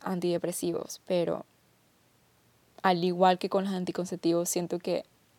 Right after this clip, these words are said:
hay que descartar muchas cosas primero. Y obviamente no estoy diagnosticando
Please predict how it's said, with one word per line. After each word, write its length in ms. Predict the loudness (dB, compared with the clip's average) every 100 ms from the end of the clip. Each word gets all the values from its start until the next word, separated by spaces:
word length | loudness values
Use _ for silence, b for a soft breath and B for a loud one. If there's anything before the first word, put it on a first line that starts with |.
| _ _ -4
hay 180 | -2
que 120 | 2 0
descartar 500 | 0 -4 -2 -2 0
muchas 380 | 0 0 -4
cosas 260 | -4 -4 -4
primero. 480 | -2 -2 -2 -2 -6 -10 _ _ b b b b b b b _
Y 680 | -2 2 2 2 2 4 2 0 _ -2
obviamente 1000 | 0 2 0 -2 -2 0 2 2 0 -6 _ _
no 400 | -4 0 0 0
estoy 240 | -2 0 2
diagnosticando 840 | 2 0 -2 -4 -4 -2 -2 -2